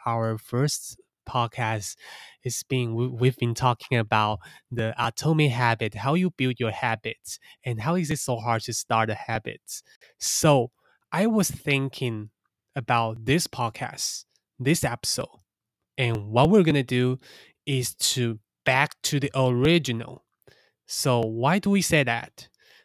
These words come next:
It's because the habits you wanna build in your life usually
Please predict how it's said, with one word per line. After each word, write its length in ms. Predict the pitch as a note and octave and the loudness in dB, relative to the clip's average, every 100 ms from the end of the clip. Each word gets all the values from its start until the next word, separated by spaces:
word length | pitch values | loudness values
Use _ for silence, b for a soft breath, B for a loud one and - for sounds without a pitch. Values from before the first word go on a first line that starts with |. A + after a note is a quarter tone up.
| b _ _ | b _ _
It's 220 | C#3+ C3 | -4 -2
because 720 | - B2+ - B2 A#2+ A2+ - - b b - | 0 0 4 4 4 2 -4 -8 b b -2
the 200 | C3 A#2+ | 0 2
habits 720 | - F3+ G#3 F3 E3+ - - | 2 2 4 4 2 -2 -4
you 140 | C#3 C#3 | 0 2
wanna 220 | C#3 C3 | 4 2
build 240 | - B2+ | 0 -2
in 100 | A#2 | -2
your 140 | A#2 A2+ | -2 2
life 480 | A2+ G#2+ G2+ - _ _ _ _ _ | 2 2 -2 -16 _ _ _ _ _
usually 760 | E3 C#3+ F3 C#3+ B2 A2+ A#2 | 2 8 8 8 2 0 -10